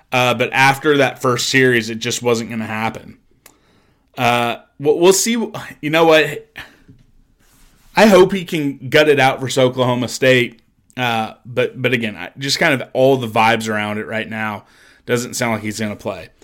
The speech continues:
Chris Klieman had high praise for Nick Allen, said he is a good linebacker. "When Daniel Green went down, we didn't miss anything on the one line, but the depth got tested." I, I love,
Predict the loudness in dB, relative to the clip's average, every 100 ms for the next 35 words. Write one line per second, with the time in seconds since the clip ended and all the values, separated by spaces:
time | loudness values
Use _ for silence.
0 | _ _ _ -4 2 4 4 4 2 2
1 | 2 2 4 4 4 4 0 0 0 0
2 | 0 0 -2 -2 -2 -2 -4 -2 2 2
3 | 2 0 2 2 0 0 -2 -6 -4 0
4 | 0 2 0 0 0 0 -2 0 0 0
5 | 0 -2 -2 -2 -2 -2 -2 -2 -2 0
6 | 0 -2 -2 -2 -2 0 0 0 -4 -10
7 | -20 -20 _ -8 -6 -2 0 0 -4 -6
8 | -6 -10 -10 -14 -20 _ _ _ _ _
9 | _ _ _ -2 -2 2 4 4 4 4
10 | 4 2 -2 -12